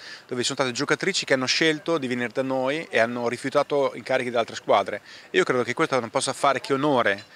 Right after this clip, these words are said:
alla Battistelli, a San Giovanni, dimostra sicuramente il lavoro fatto precedentemente, non solo per la scelta che ho fatto anch'io, perché come ho detto è il primo anno di A due che faccio, e non conosco bene il campionato, ho fatto tanti anni la uno, ho vinto un campionato in Italia, ho vinto in Francia,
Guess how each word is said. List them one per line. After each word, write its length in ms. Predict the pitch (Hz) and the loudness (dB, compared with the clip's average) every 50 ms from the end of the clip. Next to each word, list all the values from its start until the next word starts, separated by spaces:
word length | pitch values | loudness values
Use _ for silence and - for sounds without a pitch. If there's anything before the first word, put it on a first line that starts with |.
| - - - | -20 -14 -4
alla 120 | 110 113 110 | -2 0 0
Battistelli, 640 | 113 113 - 131 - - - 147 151 160 165 160 | 0 -2 -2 -2 -2 0 2 2 2 4 2 2
a 60 | 135 - | 0 0
San 160 | - 117 113 | 0 0 -2
Giovanni, 520 | 117 127 131 139 139 135 143 147 160 175 185 - - - - _ | -2 0 2 2 2 2 0 -4 -8 -12 -12 -16 -20 -20 -20 _
dimostra 460 | - 135 127 135 143 147 139 - 151 | -4 -2 0 2 2 0 0 0 -2
sicuramente 640 | - - - - - 143 139 139 143 160 180 175 147 | -2 -2 -2 -2 0 0 2 2 2 0 -4 -2 0
il 40 | 123 | 0
lavoro 220 | 113 117 131 135 | 0 0 0 -2
fatto 720 | 123 - - 143 139 135 - _ - 139 127 123 123 120 110 | -2 0 2 2 2 2 0 _ -4 0 2 4 4 2 2
precedentemente, 1040 | - - 131 - - 127 120 127 127 120 - 123 147 151 139 120 104 - 104 104 - - - - - - | -2 -6 -8 -6 -6 -6 -4 -4 -6 -6 -6 -4 -2 -2 -2 -2 -2 -4 -6 -6 -6 -8 -14 -20 -12 -6
non 180 | - 196 240 - | -2 -2 0 0
solo 200 | - 160 131 117 | 2 2 2 0
per 120 | - 123 | 0 0
la 60 | 117 110 | -2 -2
scelta 240 | - 135 120 117 107 | -2 -2 -4 -6 -8
che 60 | 107 | -6
ho 20 | |
fatto 220 | - 123 - - 113 | -4 -4 -2 -4 -6
anch'io, 260 | 104 - 202 180 127 | -4 0 0 0 0
perché 320 | - - - - 107 101 | 0 -4 -4 -4 -6 -6
come 140 | - 110 107 | -6 -6 -6
ho 40 | 110 | -4
detto 380 | 131 139 - - 120 104 - - - - - - - | -4 -4 -4 -4 -4 -4 -6 -8 -12 -20 -20 -16 -6
è 100 | - 120 | -4 -4
il 80 | 113 - | -2 -2
primo 260 | - 147 143 139 139 | 0 0 2 4 4
anno 140 | 147 156 143 | 2 2 2
di 100 | 127 123 | 0 -2
A 60 | 120 | -2
due 160 | 123 135 127 | 0 -2 -2
che 80 | - 127 | -2 -2
faccio, 480 | - - 131 127 - - - 170 196 - - - - - - - - - - | 0 2 2 2 2 2 0 0 -2 -6 -10 -20 -20 -20 -20 -20 -20 -12 -6
e 320 | 135 131 123 120 117 117 117 | -2 0 0 2 2 0 0
non 160 | 135 156 160 | 0 -2 -4
conosco 320 | - 139 135 131 - 135 | -4 -4 -4 -4 -4 -2
bene 140 | 127 123 123 | -2 -2 0
il 60 | 113 | 0
campionato, 480 | - 120 107 - 139 170 185 165 127 - | -2 -2 -2 -2 0 0 0 0 0 -2
ho 40 | - | -4
fatto 160 | 123 110 110 | -4 -4 -2
tanti 280 | - 131 120 113 127 | -2 -2 -2 0 -2
anni 140 | 123 123 120 | -2 -2 0
la 120 | 117 127 131 | 0 0 2
uno, 240 | 151 175 165 127 | 2 0 0 -2
ho 20 | 110 | -4
vinto 200 | 107 107 107 110 | -6 -6 -8 -8
un 40 | 101 | -8
campionato 380 | 113 104 - 120 117 113 - | -8 -8 -6 -6 -6 -6 -6
in 80 | 120 117 | -8 -10
Italia, 420 | 113 - 147 151 143 127 117 110 | -4 0 2 2 2 2 0 -2
ho 40 | 101 | -6
vinto 200 | 104 113 107 - | -8 -10 -12 -10
in 80 | 120 110 | -10 -4
Francia, 480 | - 156 156 147 131 110 - 107 95 | 0 0 0 0 0 -2 -2 -4 -4